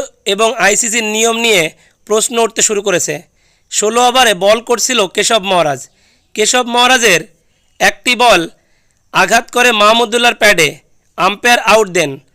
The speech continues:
মাহমুদুল্লাহ ডিআরএস নিলে দেখা যায় তিনি আউট হননি, কিন্তু যে বলটি পায়ে আঘাত হেনেছিল সেটি বাউন্ডারির বাইরে চলে যায়, কিন্তু আম্পায়ার ওই বলটিকে চার রান দেননি। এখন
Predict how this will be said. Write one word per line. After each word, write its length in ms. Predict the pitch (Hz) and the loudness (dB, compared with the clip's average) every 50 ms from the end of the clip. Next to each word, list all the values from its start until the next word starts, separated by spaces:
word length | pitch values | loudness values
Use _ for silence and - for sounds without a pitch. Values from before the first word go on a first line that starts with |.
| _ _ _ _ _ _ _ _ _ _ - | _ _ _ _ _ _ _ _ _ _ -6
মাহমুদুল্লাহ 640 | - - 190 214 226 247 247 233 254 247 247 254 254 233 | -2 0 2 2 2 0 0 0 0 0 2 2 2 2
ডিআরএস 460 | 190 196 208 220 226 233 240 240 - - | 0 0 2 2 4 4 2 0 0 0
নিলে 240 | 262 254 220 180 165 151 - _ _ _ _ _ - | 0 2 2 2 2 0 -4 _ _ _ _ _ -6
দেখা 280 | 160 185 196 - 233 240 | -4 -2 -2 0 0 0
যায় 220 | 226 254 240 220 | 2 2 2 2
তিনি 200 | - - 226 226 | 0 -2 0 2
আউট 240 | 214 196 214 220 196 | 2 4 2 2 2
হননি, 300 | 196 208 180 170 160 147 151 - _ _ _ _ _ _ _ - | 0 0 0 0 -2 -6 -8 -12 _ _ _ _ _ _ _ -8
কিন্তু 240 | 233 240 220 233 254 214 | -8 -6 -4 -6 -6 -2
যে 180 | 170 202 226 240 | 0 0 0 2
বলটি 340 | 214 240 240 240 - 254 247 | 2 0 0 0 0 -2 -2
পায়ে 280 | - - 214 214 226 233 | 0 0 2 4 4 4
আঘাত 280 | 202 196 196 233 240 - | 4 4 2 0 0 0
হেনেছিল 340 | 240 247 247 208 254 226 202 170 151 156 _ _ _ _ _ _ - | 0 -2 -2 -2 -2 0 0 0 0 -2 _ _ _ _ _ _ -8
সেটি 300 | - 214 214 214 254 240 | -6 -4 -4 -2 -2 -2
বাউন্ডারির 580 | 226 185 196 202 214 226 233 240 240 240 240 220 | 0 2 2 2 0 0 0 2 2 2 2 2
বাইরে 260 | 185 196 196 208 220 208 | 2 4 4 4 2 2
চলে 220 | - 214 196 185 | 0 -2 -2 0
যায়, 200 | 156 160 147 143 143 - _ _ _ _ _ - | 0 0 -2 -2 -4 -12 _ _ _ _ _ -8
কিন্তু 280 | 196 202 220 208 240 226 | -8 -8 -6 -4 -2 0
আম্পায়ার 480 | 208 196 208 214 - - 214 180 156 143 - - _ _ _ _ _ - | 0 0 0 -2 -2 0 0 2 0 0 -4 -10 _ _ _ _ _ -8
ওই 200 | 185 190 214 233 | -4 -2 -2 -2
বলটিকে 520 | 220 190 202 208 214 208 226 226 220 220 180 151 147 - _ _ _ _ _ - | 0 0 0 0 0 -2 -4 -4 -2 -2 -2 -2 -4 -6 _ _ _ _ _ -4
চার 200 | - 196 196 202 202 | 0 2 2 2 2
রান 180 | 214 214 214 208 | 2 2 2 2
দেননি। 420 | 180 190 185 180 165 151 147 135 131 131 _ _ _ _ _ _ _ _ - | 2 2 2 2 0 -2 -8 -10 -12 -14 _ _ _ _ _ _ _ _ -6
এখন 240 | 180 180 - 240 | -6 -6 -4 -6